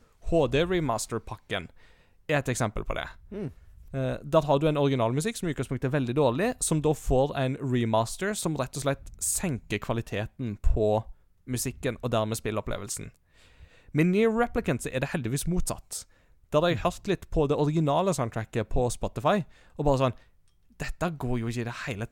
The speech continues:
Speaker 1: tatt i forhold til hva jeg har hørt i spillet." Og så har jeg funnet remaster-musikken og bare merker hvor mye mer, altså, hvor mye mer sjel det er i den nye produksjonen, og hvor helhet-,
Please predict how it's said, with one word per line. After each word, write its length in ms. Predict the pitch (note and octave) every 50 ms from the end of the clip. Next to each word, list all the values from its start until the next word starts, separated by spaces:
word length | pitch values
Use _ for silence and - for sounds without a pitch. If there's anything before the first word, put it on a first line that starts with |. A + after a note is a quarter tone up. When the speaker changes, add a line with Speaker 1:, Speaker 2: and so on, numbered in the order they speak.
| -
Speaker 1:
tatt 320 | - - G#3+ - _ - D3+
i 80 | C3+
forhold 320 | - D3+ B2 G#2+ G2+ - -
til 120 | B2+ A#2 -
hva 160 | - A#2+ A2+
jeg 80 | A#2 A#2+
har 80 | A#2 A2+
hørt 180 | A#2 - -
i 60 | A#2 A2+
spillet." 360 | - D3+ F#3 G#3 F3 A#2+ A2
Og 120 | - C#3+
så 100 | C3+ D3+
har 40 | D3
jeg 80 | C#3 -
funnet 460 | D#3+ C#3+ A#2+ A2 A2 A2+ B2 C3+ C3
remaster-musikken 1400 | B2 B2 C3 D3+ E3 E3 E3 - - - E3 D3+ B2+ B2 A#2+ - - - - C3 - - A#2 - - A#2+ -
og 80 | - C#3+
bare 240 | C#3+ C3 C3 C3 B2 - - - - - - - - - - - - - -
merker 800 | - D3+ D3+ D#3 D#3 - - - - - - - - - A#2+ C3 - -
hvor 480 | - - - C3+ C3+ C#3 C3+ C3+ C#3+
mye 280 | C#3+ D3 C3+ B2 - C3+ B2+
mer, 320 | A#2 A2 A2+ A#2 A#2+ A#2+ - - - - - - - - - _ - - - - _ _ - - - - -
altså, 240 | C#3 C#3 D3 C3+ A2+ D#2+ - - -
hvor 180 | - - D#3 D3+
mye 140 | C3+ C3+ C#3
mer 140 | C#3+ C#3+ -
sjel 520 | - - - - C3 C#3 D#3+ E3 D#3 A#2+ G2+ - -
det 100 | C#3+ -
er 220 | - B2+ A#2 A#2+ B2+ -
i 80 | C#3
den 260 | B2 B2+ A#2 A#2 B2 C#3 -
nye 400 | C#3 C#3 C#3 C3 B2 A#2 A2 -
produksjonen, 600 | - - C#3 B2+ - - C3+ C3 C3 B2+ A2+ A2+
og 260 | - C3 B2+ B2 -
hvor 320 | - - - C3+ C3 B2+ C#3+ C#3 - - - -
helhet-, 520 | C#3+ C3+ C#3+ D3+ D3+ D3 C3+ B2+ B2 -